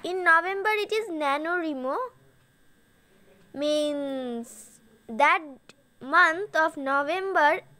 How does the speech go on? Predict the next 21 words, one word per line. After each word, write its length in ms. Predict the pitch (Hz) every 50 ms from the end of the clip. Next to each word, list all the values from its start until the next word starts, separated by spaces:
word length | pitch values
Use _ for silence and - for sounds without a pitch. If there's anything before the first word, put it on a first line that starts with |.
| _ _ _ _ _ _ _ _ - - _ - - - _
it 120 | - 294 311
is 100 | 359 359
an 180 | 403 381 349
international 1040 | 349 339 330 320 381 370 381 381 392 403 392 - 403 403 392 415 415 403 403 349 277
day. 280 | 262 302 294 285 302 415 605 - - _ _ _ _ _ _ _ - - _ -
In 260 | 311 349 359 349 269
that 280 | 285 330 370 392 403 - 359
month 380 | 330 330 330 339 381 392 381 -
of 200 | 370 359 359 -
November, 800 | 311 302 302 302 302 320 359 381 392 392 370 330 294 294 311 - 453 - _ _ _ _ _ _ _ _ _ _ _ -
people 460 | 330 359 381 - - 427 427 427 427 - -
all 320 | - 302 330 359 381 392 359
over 340 | 359 359 320 359 370 392 349 392
the 140 | 381 359 302
world 500 | 285 311 330 339 330 339 359 370 - - - - 247 240
write 400 | 262 269 302 339 359 370 349 277
novel, 560 | 277 277 285 285 285 262 254 220 214 214 208 202 _ _ _ _ _ _ _ _ _ _ _ _ _ -
write 320 | 269 302 339 339 - -
novels. 960 | 285 285 285 277 220 214 214 214 214 214 220 - _ _ - - - - _ _ _ _ _ _ _ _ _ _ _ _ _ _ _ _ _ _
So 400 | - - - 311 320 320 320 320 -
I 220 | - - 330 359